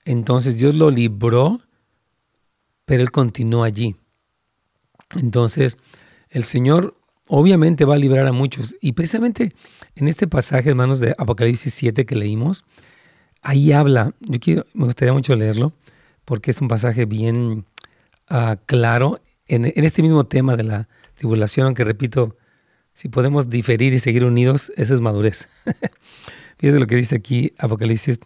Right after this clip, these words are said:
eh, eh, siete nueve, dice, "Después de esto miré y una gran multitud", ok,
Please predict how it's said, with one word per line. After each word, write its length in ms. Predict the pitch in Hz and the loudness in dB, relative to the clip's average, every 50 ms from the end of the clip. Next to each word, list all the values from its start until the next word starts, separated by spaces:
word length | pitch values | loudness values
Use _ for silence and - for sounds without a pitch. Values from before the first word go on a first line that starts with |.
| - _ _ _ _ _ _ _ _ _ _ _ _ _ | -18 _ _ _ _ _ _ _ _ _ _ _ _ _
eh, 160 | - 135 - - | -6 -6 -6 -6
eh, 140 | - - - - | -8 -10 -8 -10
siete 400 | - - - - 127 113 104 123 | -12 -6 0 0 0 2 2 0
nueve, 260 | 110 113 110 107 107 | 2 2 2 0 0
dice, 340 | 101 107 104 - 147 143 - - _ _ - _ _ _ _ | -2 -4 -4 -4 -4 -4 -4 -6 _ _ -20 _ _ _ _
"Después 260 | - 135 117 156 170 | -6 0 2 4 4
de 60 | 175 175 | 4 2
esto 160 | 165 - 175 | 2 2 2
miré 380 | 160 143 131 127 139 156 175 - | 4 4 6 6 4 2 2 0
y 100 | - 139 | 0 0
una 120 | 135 139 135 | 2 2 2
gran 180 | 123 131 131 | 4 4 2
multitud", 400 | 139 143 127 135 117 - 156 131 - _ _ | 2 2 0 -2 -2 0 -2 -2 -2 _ _
ok, 140 | - 101 | -10 -4